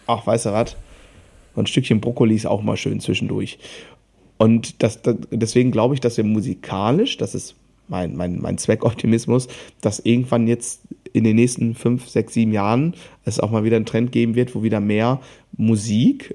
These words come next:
äh, ähm, entstehen wird, also auch im Mainstream wieder Musik. Der Anspruch wird wieder ein bisschen größer werden, es wird wieder ein bisschen komplexer werden, es werden wieder echte Instrumente benutzt werden und nicht nur irgendwelche synthetischen Sachen,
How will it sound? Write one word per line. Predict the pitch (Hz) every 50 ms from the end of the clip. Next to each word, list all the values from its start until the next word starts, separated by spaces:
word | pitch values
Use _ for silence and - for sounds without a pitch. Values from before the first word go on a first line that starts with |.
| - -
äh, | 120 117 120 117 - - 117 117 117 113
ähm, | 113 110 -
entstehen | - 110 - - - 123 127 135 131
wird, | 123 127 139 151 -
also | - 98 101
auch | - - 117 - - -
im | 113 113
Mainstream | 107 107 110 120 123 - 131 120
wieder | 120 120
Musik. | 113 117 113 117 117 120 139 170 - - - - - - -
Der | - - - 78
Anspruch | 107 120 - - 120 110
wird | 123 110 113
wieder | 113 110
ein | 110 107
bisschen | - - 110 107
größer | - - 107 113 120 - - 123 110
werden, | 104 104 104 107 110 113 117 120 117
es | 107 - -
wird | - - -
wieder | 101 104
ein |
bisschen | 104 110 - 110
komplexer | - 107 95 - 113 120 - - - 101 95
werden, | 98 101 104 104 104 107 110 113 113 - - - - -
es | - - -
werden | 107 107 107
wieder | 113 107 107 -
echte | 113 113 - - 117
Instrumente | 107 101 117 - - - 110 107 117 127 127 127
benutzt | 110 - - 135 123 127 - - -
werden | 104 101 101 104 107 110 101
und | - - 104
nicht | 107 107 - -
nur | 110 110 110
irgendwelche | - - 110 117 123 110 107 107 - 107 104 101 - - - - - _ _ - -
synthetischen | - 104 104 113 113 110 107 - - - 117 117 113 - - 127 123 120 - 123 120 113
Sachen, | 101 113 101 127 139 147 165 185